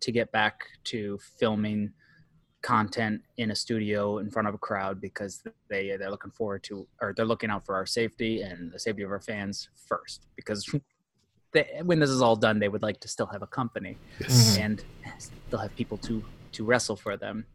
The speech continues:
Speaker 1: So I'm very thankful for them. But being very comfortable and very lucky,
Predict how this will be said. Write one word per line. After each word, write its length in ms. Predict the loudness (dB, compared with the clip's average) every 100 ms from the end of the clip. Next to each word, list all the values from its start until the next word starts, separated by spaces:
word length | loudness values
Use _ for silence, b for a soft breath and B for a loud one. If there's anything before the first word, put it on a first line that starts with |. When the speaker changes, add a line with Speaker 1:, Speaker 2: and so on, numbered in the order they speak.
| -14
Speaker 1:
So 160 | -8
I'm 320 | -6 -4 -4 -6
very 220 | 2 4 4
thankful 480 | 2 2 0 -6
for 160 | -6 -6
them. 340 | -4 -4 -6 -10 b b b b -20 _ _ _ _ _ _ _ _ _
But 300 | 6 6 2 _ -20 -20 _ _ _ 2
being 400 | 4 6 4 6
very 220 | 6 4
comfortable 560 | 2 0 0 0 0
and 220 | 2 -2 6
very 280 | 6 8 6
lucky, 580 | 2 2 -2 -8 -10